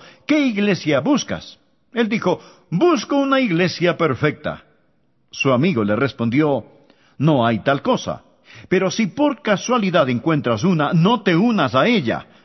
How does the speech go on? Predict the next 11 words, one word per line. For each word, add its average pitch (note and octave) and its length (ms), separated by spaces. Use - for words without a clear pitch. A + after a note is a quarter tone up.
la G#2+ 280
arruinarás." G2+ 1080
Y E2 140
esto A2+ 200
es G2 60
verdad. D3 400
No F#3 160
existen E3 640
las G#2 180
iglesias G2+ 440
perfectas. - 640